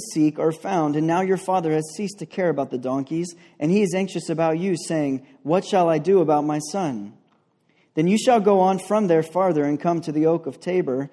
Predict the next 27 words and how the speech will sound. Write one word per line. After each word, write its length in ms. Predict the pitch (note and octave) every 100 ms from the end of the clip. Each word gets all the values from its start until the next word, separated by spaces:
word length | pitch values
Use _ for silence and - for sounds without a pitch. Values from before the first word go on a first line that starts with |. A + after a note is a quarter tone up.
| _ _ -
and 200 | D3+ D3+
three 160 | A3
men 180 | G#3 G3
are 80 | E3
going 460 | D#3 E3 E3+ E3+ -
up 440 | C#3+ E3 - - -
to 100 | D#3+
God 480 | D#3+ D3+ C3+ D3 D#3+ -
at 180 | - D3
Bethel, 380 | F3 F#3 D#3 C#3
and 100 | D3
they 80 | E3
will 120 | F3
meet 300 | F3 G3+ -
you 80 | D3+
there. 380 | B2 G#2+ G#2 A#2 _ _ _ _ _
One 240 | D3 F3+
carrying 440 | F#3+ G#3 G3 F3 D#3
three 260 | - F#3+
young 280 | F#3+ E3 D#3
goats, 520 | C#3 D3 F3 - - - -
another 280 | C3+ D#3+ E3+
carrying 380 | E3+ F3 E3
three 180 | D3+ E3+
loaves 300 | E3+ E3+ E3
of 140 | D3 C3
bread, 420 | F3+ D3+ D3